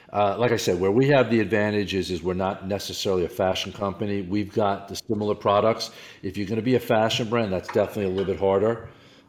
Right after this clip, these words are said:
um, no doubt. But, um, you know, just answer one other thing on the wholesale. I mean, for me today in the wholesale,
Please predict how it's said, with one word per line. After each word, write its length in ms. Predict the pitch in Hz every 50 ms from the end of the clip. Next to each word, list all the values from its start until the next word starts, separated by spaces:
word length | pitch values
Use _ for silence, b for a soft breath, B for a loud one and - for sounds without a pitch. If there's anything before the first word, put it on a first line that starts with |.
| -
um, 460 | - 92 92 90 90 87 82 85 90 92
no 160 | 101 101 101
doubt. 400 | 90 104 95 87 82 82 - -
But, 320 | 120 110 104 104 - -
um, 320 | 113 107 107 104 101 92 117
you 100 | 120 113
know, 40 | 110
just 280 | - - 175 - - 156
answer 260 | 156 156 147 - 135
one 160 | 117 123 135
other 100 | 139 123
thing 220 | 104 - 123 107 - -
on 100 | 104 98
the 80 | 95
wholesale. 460 | 90 107 110 107 - 113 98 90 90 -
I 80 | 107 110
mean, 180 | 117 123 123 117
for 160 | - - 123
me 260 | 135 165 196 202 180
today 320 | 185 - 143 127 127 131
in 60 | 131 120
the 60 | 107
wholesale, 600 | 107 117 117 - - 131 123 123 120 117 -